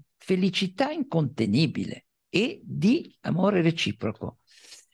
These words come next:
E questo ha prodotto immediati risultati, nel senso che questa cosa si è sparsa,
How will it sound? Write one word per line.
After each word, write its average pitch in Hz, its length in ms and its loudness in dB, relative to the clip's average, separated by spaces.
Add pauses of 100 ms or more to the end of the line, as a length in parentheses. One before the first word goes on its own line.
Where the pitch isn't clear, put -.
(340)
E 156 160 0
questo 165 1200 2
ha - 120 -8
prodotto 151 420 4
immediati 131 480 2
risultati, 113 880 -2
nel 113 140 -4
senso 127 320 2
che 120 140 -2
questa 120 260 -2
cosa 165 260 2
si 139 140 -2
è - 40 0
sparsa, 143 720 -2